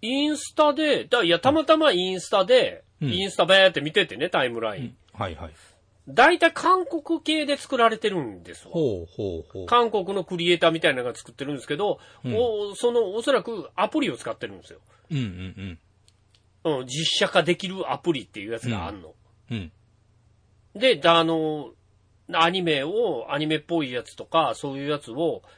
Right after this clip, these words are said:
Speaker 1: より実写っぽくか、エフェクトをかけれるっていう
Speaker 2: ほう。
Speaker 1: 動画があるんですよ。
Speaker 2: チェックしてみますわ。はい。
Speaker 1: それ多分、な-、まあ、どっ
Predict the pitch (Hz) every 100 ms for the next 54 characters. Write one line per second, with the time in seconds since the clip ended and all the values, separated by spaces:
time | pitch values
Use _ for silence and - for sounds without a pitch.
0 | _ _ - 143 175 196 190 147 _ 135
1 | 123 131 - - 139 - - 151 - 110
2 | 98 _ 107 107 - _ 131 131 127 -
3 | 123 120 95 - 87 85 92 _ - 76
4 | 76 87 90 - - - 123 95 85 85
5 | 82 82 82 82 80 - _ _ _ -
6 | 120 160 160 165 156 135 104 101 - 87
7 | 73 _ _ _ _ _ _ _ _ -
8 | 87 104 - 95 101 90 85 - 82 -
9 | 90 76 _ _ _ - - 233 233 160
10 | - 240 190 135 127 156 180 160 170 180
11 | 170 151 156 139 135 247